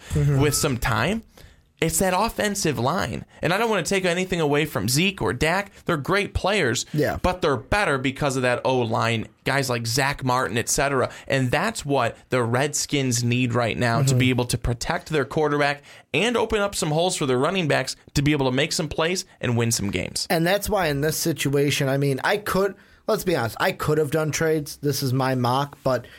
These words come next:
Speaker 1: usually I kinda I reserve trades until later
Speaker 2: You do
Speaker 1: on in
Speaker 2: trades
Speaker 1: the
Speaker 2: later
Speaker 1: year.
Speaker 2: on where it's, the
Speaker 1: Like,
Speaker 2: picture starts to
Speaker 1: exactly, like,
Speaker 2: Yeah.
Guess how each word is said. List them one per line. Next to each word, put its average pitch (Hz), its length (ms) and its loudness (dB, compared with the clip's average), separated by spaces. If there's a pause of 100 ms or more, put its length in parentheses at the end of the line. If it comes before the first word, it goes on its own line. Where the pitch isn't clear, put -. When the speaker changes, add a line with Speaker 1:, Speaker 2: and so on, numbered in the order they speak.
(240)
Speaker 1:
usually 190 680 2
I 175 140 2
kinda 170 600 0 (560)
I 254 60 2
reserve 190 480 0
trades 165 420 0
until 151 320 0
later 139 240 2
Speaker 2:
You 190 60 4
do 196 80 4
Speaker 1:
on - 60 2
in - 60 4
Speaker 2:
trades 139 280 2
Speaker 1:
the - 60 2
Speaker 2:
later 127 160 4
Speaker 1:
year. 123 80 2
Speaker 2:
on 123 160 2
where 120 120 4
it's, 117 140 -2
the 262 60 2
Speaker 1:
Like, 262 160 2
Speaker 2:
picture 165 340 0
starts 127 420 0
to 117 260 2
Speaker 1:
exactly, 330 540 0
like, - 20 4
Speaker 2:
Yeah. 107 280 2